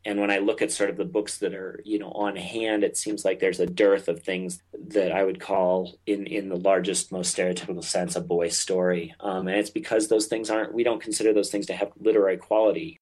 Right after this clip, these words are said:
Shit that explodes is not, does not literature make. <laughs> Um, the things that I'm, I'm sort of looking for in terms of boy stories tend to be those stories that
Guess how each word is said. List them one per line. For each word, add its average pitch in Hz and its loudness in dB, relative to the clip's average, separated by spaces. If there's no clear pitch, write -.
Shit - -2
that 101 2
explodes 101 4
is 90 -6
not, 98 -4
does 107 2
not 92 -2
literature 95 0
make. 95 -6
<laughs> - -8
Um, 104 0
the 113 -2
things 123 -4
that 110 2
I'm, 92 -2
I'm 101 -6
sort 101 -2
of 92 -8
looking 92 -8
for 90 -4
in 82 -6
terms 92 -10
of 87 -8
boy 90 0
stories 87 -2
tend 92 -6
to 87 -6
be 90 -6
those 90 -4
stories 87 -4
that 87 -4